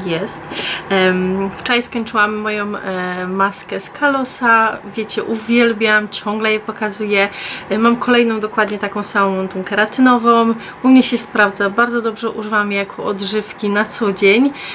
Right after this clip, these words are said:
e, nie jako maskę. E, jest duża, wydajna, tania, e, i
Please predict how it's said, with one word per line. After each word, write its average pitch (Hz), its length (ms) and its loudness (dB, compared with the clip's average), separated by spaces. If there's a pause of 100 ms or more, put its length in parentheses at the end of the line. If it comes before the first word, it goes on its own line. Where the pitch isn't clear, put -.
(160)
e, 208 160 0
nie 208 100 2
jako 202 260 -2
maskę. 233 800 0
E, 196 340 -4
jest 190 220 -8
duża, 202 560 2 (500)
wydajna, 180 680 2 (360)
tania, 180 580 2 (120)
e, 175 220 -8 (240)
i 180 400 -6